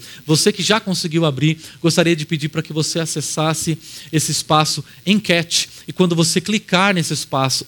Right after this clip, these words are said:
enquete, você da internet também pode participar com a gente. Você vai identificar seis letras: A, B, C, D, E, F. Não tem nada escrito nelas.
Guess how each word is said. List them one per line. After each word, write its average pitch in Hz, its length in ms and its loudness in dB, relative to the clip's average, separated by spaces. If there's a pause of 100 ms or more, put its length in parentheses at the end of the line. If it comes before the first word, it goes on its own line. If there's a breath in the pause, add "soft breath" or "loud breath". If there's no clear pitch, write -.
enquete, 160 460 0
você 139 200 -2
da 139 60 0
internet 131 380 -2
também 127 180 -4
pode 117 240 -2
participar 120 440 -4
com 117 100 -8
a 107 60 -2
gente. 135 400 -6 (840 loud breath)
Você 156 360 4
vai 180 280 4
identificar 180 840 0 (140)
seis 233 480 0
letras: 151 540 -4
A, 170 140 0
B, 170 180 0
C, 170 260 -2
D, 165 260 -2
E, 165 200 0
F. 143 440 0 (240 loud breath)
Não 151 140 2
tem 170 160 4
nada 170 280 2
escrito 156 340 -2
nelas. 139 380 0